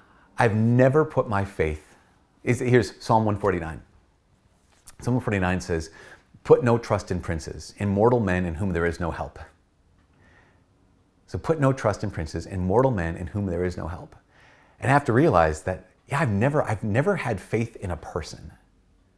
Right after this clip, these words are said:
other than the person of Christ. I've never had faith in, "Oh, here, here is this particular pope is the one who,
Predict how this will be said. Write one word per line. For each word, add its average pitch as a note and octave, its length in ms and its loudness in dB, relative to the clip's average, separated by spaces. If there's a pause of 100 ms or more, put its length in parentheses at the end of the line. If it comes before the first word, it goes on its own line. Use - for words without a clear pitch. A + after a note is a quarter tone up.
(1300)
other A2+ 300 4
than D#2 360 -4
the - 60 -16
person F#2 320 -8
of D#2 80 -8
Christ. - 440 -14 (1200)
I've B2+ 120 8
never D#3+ 160 8
had E3 140 6
faith A#2+ 320 2 (220)
in, G2+ 280 0
"Oh, G#2+ 360 6
here, A#2 260 4
here A#2+ 240 2
is G2 80 2
this B2 140 2
particular B2 360 4
pope A2+ 300 6
is F#2 220 -2
the G#2 100 4
one G#2 300 2
who, G2+ 280 0